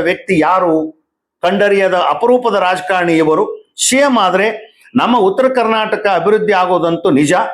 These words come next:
ಇವರು ಒಮ್ಮೆ ಆದ್ರೂ ನಮ್ಮ ರಾಜ್ಯದ ಸಿ ಎಂ ಆಗ್ಲೇಬೇಕು ಅಂತ. ಇದು ನೋಡಿ, ಅಲ್ಲಿ ಸಿದ್ದರಾಮಯ್ಯನವರು, ಡಿ ಕೆ ಶಿವಕುಮಾರ್ ಹೊಡೆದಾಡ್ತಾ ಇದ್ದಾರೆ. ಉತ್ತರ ಕರ್ನಾಟಕದ ಧ್ವನಿ ಮತ್ತೊಂದು ಕೂಗು ಬಂದಿದೆ,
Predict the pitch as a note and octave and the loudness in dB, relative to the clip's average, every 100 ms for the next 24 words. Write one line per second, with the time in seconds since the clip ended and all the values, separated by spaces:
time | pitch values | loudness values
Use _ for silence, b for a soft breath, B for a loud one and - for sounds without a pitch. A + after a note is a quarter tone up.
0 | B B B D3 A#3 C4+ G3+ - - - | B B B 0 2 2 2 0 -6 -4
1 | B2 A3+ B3+ A#3+ G#3+ G#3 G3+ F3+ E3+ E3 | 0 2 2 2 2 0 0 -2 -2 -2
2 | D#3+ F3+ E3 D#3+ E3 D#3 C#3+ D3 E3 F#3+ | -2 0 0 0 0 0 0 0 0 0
3 | E3 D#3+ D3+ D3 C3 B2 - - _ _ | 0 0 2 2 2 0 -4 -8 _ _
4 | _ b _ - A2 C3 C3 G#2+ E2 D#2 | _ b _ -8 -4 -2 0 0 -2 -8
5 | _ _ - A2 D#3 F3+ G3+ G3+ D#3 D3+ | _ _ -6 0 2 2 0 0 -2 0
6 | F3+ G3 G3 G3 F#3+ F#3+ F#3 F3+ F3 F3+ | 0 0 0 0 0 0 0 0 -2 -2
7 | F#3 D#3+ D#3+ E3 D#3+ C#3+ D#3 D#3+ D#3 D#3 | -2 -2 0 0 0 -2 -2 -2 -2 -2
8 | C#3+ C3 C3+ A3 A#3+ - - - G3+ B3 | 0 0 0 0 -2 -10 -18 -6 -2 0
9 | C#4 C#4 A3+ A3 G3+ F#3+ D#3 E3 F#3+ F#3 | 0 0 0 0 0 0 2 0 2 0
10 | D#3+ D#3 G3 G3 F#3 - G3 F3 F3 - | -2 -2 -2 0 0 0 0 2 0 -4
11 | - C3+ F3 E3+ G3 B3 B3+ - | -4 -2 0 0 0 -2 -4 -18